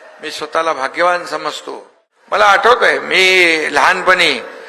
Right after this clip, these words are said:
आमचे आजी आजोबा आई वडील यांच्या सोबत आलो होतो. ते राज्याचा मुख्यमंत्री होण्याची संधी देखील मला मिळाली. ही पांडुरंगाची कृपा आहे, त्याच्या आशीर्वादाने सगळं घडलं.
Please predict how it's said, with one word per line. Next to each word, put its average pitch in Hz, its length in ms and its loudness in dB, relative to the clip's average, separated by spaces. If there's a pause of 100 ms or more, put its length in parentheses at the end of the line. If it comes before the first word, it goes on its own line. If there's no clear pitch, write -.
(200)
आमचे 156 300 0
आजी 165 320 4
आजोबा 170 440 4
आई 160 200 4
वडील 165 420 2
यांच्या 160 260 -4
सोबत 180 380 2
आलो 143 200 2
होतो. 123 240 -10 (460)
ते 180 200 2
राज्याचा 175 460 4
मुख्यमंत्री 190 760 2
होण्याची 170 500 2
संधी 165 340 -2
देखील 170 300 0
मला 151 220 2
मिळाली. 147 400 2 (1040)
ही - 60 -2
पांडुरंगाची 196 720 4
कृपा 147 320 0
आहे, 107 160 -4 (1000)
त्याच्या 165 300 4
आशीर्वादाने 175 680 4
सगळं 156 280 2
घडलं. 127 320 -4